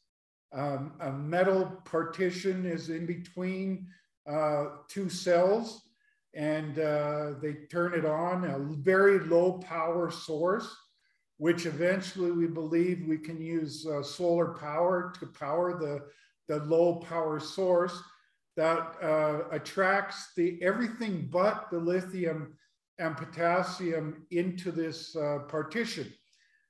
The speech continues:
Then on the other side, you're left with water,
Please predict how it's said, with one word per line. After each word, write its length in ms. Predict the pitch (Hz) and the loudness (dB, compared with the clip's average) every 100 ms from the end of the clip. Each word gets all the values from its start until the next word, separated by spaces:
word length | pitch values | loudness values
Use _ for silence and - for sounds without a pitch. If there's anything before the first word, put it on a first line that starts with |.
| _ | _
Then 220 | 160 180 | 4 4
on 140 | 185 170 | 4 2
the 140 | 170 | 2
other 240 | 190 233 208 | 4 2 0
side, 480 | - 190 170 175 165 | 0 2 4 2 0
you're 140 | 165 | 0
left 340 | 165 170 170 170 | 2 2 2 -2
with 240 | 160 139 | -6 -4
water, 600 | 135 156 165 175 202 233 | 2 6 6 6 2 -2